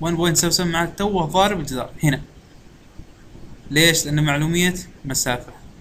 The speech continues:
تسعتاش معناته قال: "وقف لي هنا." التايم وقف هنا. وقف هنا ايش معناته؟ معناته ضرب الجدار. حلو، معناته الواي اللي بيطلع لي من التي هذا هو نقطة الضرب الماء للجدار. معناته بيطلع لي واي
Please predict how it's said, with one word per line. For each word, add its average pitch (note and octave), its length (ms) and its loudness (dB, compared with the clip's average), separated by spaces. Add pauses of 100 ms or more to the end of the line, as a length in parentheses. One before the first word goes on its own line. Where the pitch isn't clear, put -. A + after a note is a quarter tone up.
(340)
تسعتاش D#3 540 0
معناته D#3 300 -2
قال: D3+ 120 -2
"وقف D3+ 380 -4
لي C#3+ 160 -2
هنا." C3 120 -10 (960)
التايم E3 420 2
وقف D#3+ 340 -4
هنا. B2+ 160 -4 (220)
وقف D#3+ 160 -4
هنا F3 100 2
ايش E3+ 160 0
معناته؟ E3 340 0
معناته D3 260 0
ضرب D#3 220 0
الجدار. B2+ 320 -8 (880)
حلو، G3 240 4
معناته G3+ 480 2
الواي G#3 260 6
اللي G3 120 4
بيطلع F#3 300 2
لي F#3+ 260 0 (300)
من D#3 100 2
التي F3 380 2
هذا F3 440 2
هو F3 360 4 (420)
نقطة E3+ 460 -4
الضرب D3 320 2 (420)
الماء D#3+ 340 2
للجدار. C3 400 -4 (640)
معناته F3 240 2
بيطلع G#3 280 0
لي G3+ 100 0
واي F#3 400 2